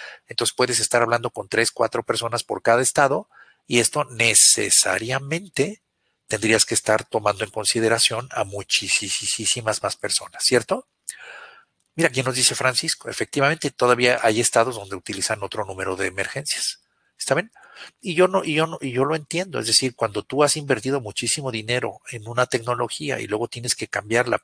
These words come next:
para poderte homologar, pues no siempre es fácil. Ah, no, Francisco, ya me estás cor-, ya me estás confirmando que es novecientos once. Sí, claro. Pero los primeros años no, no era nada más decir va a ser el novecientos once. O sea, tienes que,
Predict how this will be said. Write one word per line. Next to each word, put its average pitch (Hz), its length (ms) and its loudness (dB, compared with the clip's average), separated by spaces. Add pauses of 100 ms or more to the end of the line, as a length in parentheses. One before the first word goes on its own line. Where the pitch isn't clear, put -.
(140)
para 92 220 -4
poderte - 460 -8
homologar, 131 640 2 (480)
pues 104 160 -2
no 117 120 -2
siempre 110 560 2
es 101 460 2 (320)
fácil. - 680 0
Ah, 123 80 4
no, 120 120 0
Francisco, - 560 -4
ya 120 80 2
me 110 80 -4
estás - 300 4
cor-, - 280 -4
ya 127 120 4
me 120 80 -4
estás 123 180 2
confirmando 117 560 2
que - 80 0
es 104 80 2
novecientos 107 540 0
once. 135 180 -2
Sí, 135 180 0
claro. - 360 0 (800)
Pero 131 160 8
los 123 140 6
primeros 160 380 4
años 160 520 0 (260)
no, 139 280 -12
no 147 180 2
era 160 140 6
nada 147 240 6
más 143 220 4
decir 135 300 2
va 131 60 0
a 127 60 0
ser 135 160 -2
el 127 80 -8
novecientos 117 600 -4
once. 143 300 -6
O 104 80 -4
sea, 110 140 -2
tienes 139 320 -4
que, 123 200 0